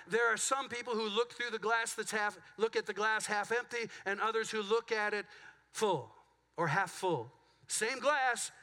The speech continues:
different frame. Your frame, your beliefs frame your world, and it affects how you see <clears throat> the world that's around you. And this becomes very important in your life.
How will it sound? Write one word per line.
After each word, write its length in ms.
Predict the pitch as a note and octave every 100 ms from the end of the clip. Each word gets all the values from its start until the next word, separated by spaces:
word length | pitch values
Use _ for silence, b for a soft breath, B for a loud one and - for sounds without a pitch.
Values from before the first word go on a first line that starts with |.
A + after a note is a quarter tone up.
| B B C#3 B2
different 520 | A#3+ - G3 F3+ D#3+ - -
frame. 420 | - F#3+ D#3+ A#2+ B B D3+ C3
Your 280 | G#3+ D#4+
frame, 540 | D4+ - D#4 D4 F#3+ C3+ B -
your 460 | D#3 D#3 A3+ D#4
beliefs 440 | D4 C#4+ C#4+ C4+ -
frame 440 | - B3 C#4+ D4+ C4
your 240 | A3+ G#3+
world, 480 | F#3+ A3+ C#4 A#3+ G#3 B B
and 140 | A3+
it 120 | A3+ G#3+
affects 520 | G3 - D#4 D#4+ -
how 180 | A3+ B3+
you 160 | A3
see 520 | G#3+ - C#4+ C4+ G#3+ F3+ B B _
<clears throat> 380 | - G#3 D3+ -
the 100 | G3
world 520 | G3 A#3 G3+ E3+ E3 - _ _ b b b
that's 220 | F3 F#3 A3
around 420 | A3 A#3+ G#3+ C#3
you. 180 | C3+ A2 _ B B -
And 100 | G#3
this 140 | D4+
becomes 340 | C#4+ C#4 B3+ F#3
very 380 | D#3 C4 C#4+
important 420 | C#4 A3+ B3+ G#3 G3+
in 140 | G#3+
your 160 | G#3+ G#3+
life. 260 | B3 E3